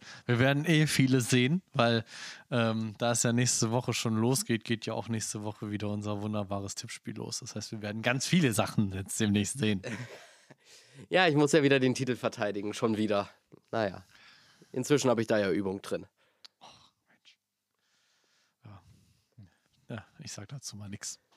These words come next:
Speaker 2: <laughs> Ja, aber dementsprechend dauert's ja auch bis zur nächsten Folge gar nicht so lange.
Speaker 1: Äh, nee, nee, definitiv nicht. Aber was ich noch zu Alpine sagen möchte, bei Alpine, so wie bei Haas, bin ich übrigens noch sehr gespannt, wie die Fahrerpaarungen miteinander funktionieren.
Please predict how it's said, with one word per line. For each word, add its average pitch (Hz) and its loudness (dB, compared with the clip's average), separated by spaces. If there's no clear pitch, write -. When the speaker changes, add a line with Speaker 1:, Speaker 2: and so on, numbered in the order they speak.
Speaker 2:
<laughs> - -12
Ja, 151 2
aber 196 6
dementsprechend 147 4
dauert's 151 6
ja 147 6
auch 143 4
bis 147 0
zur 160 4
nächsten 151 2
Folge 180 4
gar 107 2
nicht 104 2
so 104 0
lange. 92 -2
Speaker 1:
Äh, 143 2
nee, 117 2
nee, 120 0
definitiv 113 -2
nicht. 104 -8
Aber 127 4
was 156 4
ich 165 4
noch 160 4
zu 156 2
Alpine 165 4
sagen 147 4
möchte, 139 2
bei 127 2
Alpine, 151 2
so 143 4
wie 156 2
bei 139 4
Haas, 127 4
bin 127 4
ich 123 2
übrigens 117 0
noch 110 -2
sehr 120 2
gespannt, 117 0
wie 107 -4
die 104 -4
Fahrerpaarungen 104 2
miteinander 101 2
funktionieren. 120 4